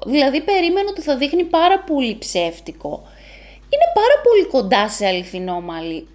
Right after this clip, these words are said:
αλλά πάρα πολύ κοντά, και ειδικά για την τιμή του. Είναι μια χαρά, δηλαδή δεν νομίζω ότι κανείς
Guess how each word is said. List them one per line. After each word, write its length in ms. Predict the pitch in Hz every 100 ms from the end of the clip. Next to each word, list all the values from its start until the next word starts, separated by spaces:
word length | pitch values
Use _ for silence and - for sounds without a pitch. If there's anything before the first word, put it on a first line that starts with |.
| -
αλλά 360 | 277 254 254 -
πάρα 380 | 440 392 233
πολύ 260 | 208 175 170
κοντά, 360 | 170 165 165 170
και 160 | 196
ειδικά 300 | 220 196 -
για 160 | 269 359
την 160 | 494 480
τιμή 420 | 320 262 208 -
του. 160 | 160 151 - - -
Είναι 200 | 453 494
μια 140 | 466 480
χαρά, 280 | 427 415 359
δηλαδή 200 | 269 277
δεν 100 | 381
νομίζω 280 | 466 453 339
ότι 120 | 320
κανείς 640 | 262 220 220 214 175 - -